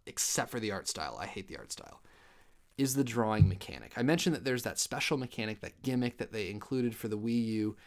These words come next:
that they had to just simplify into a button press. It doesn't hold up here, I don't think. It ends up being either too easy, because instead of you having to actually touch a certain spot on the screen and be precise,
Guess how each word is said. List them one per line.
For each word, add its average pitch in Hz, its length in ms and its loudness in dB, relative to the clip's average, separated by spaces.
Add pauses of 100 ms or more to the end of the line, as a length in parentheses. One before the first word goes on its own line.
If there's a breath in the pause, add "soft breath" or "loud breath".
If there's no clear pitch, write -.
(120)
that 90 120 -10
they 110 100 2
had 131 180 4
to 127 80 0
just 113 260 -4 (220)
simplify 143 580 4
into 113 200 0
a - 20 -2
button 104 260 -2
press. - 380 -8 (800 soft breath)
It - 180 -12
doesn't 139 380 6 (220)
hold 117 300 -2
up 90 160 -4
here, 95 200 -6
I - 40 -4
don't - 180 -10
think. - 320 -18 (680)
It 123 100 0
ends 143 220 4
up 131 220 2
being 127 420 2
either 113 360 -2 (140)
too 202 240 2
easy, 120 420 2 (320)
because 131 220 4
instead 151 280 2
of 175 80 4
you 151 140 4
having 139 280 2
to 123 60 0
actually 120 260 -2
touch - 260 -2
a 131 60 2
certain 131 360 2
spot - 440 2
on 127 160 0
the 117 80 2
screen 117 600 0
and 107 160 -6
be 117 120 -2
precise, - 720 0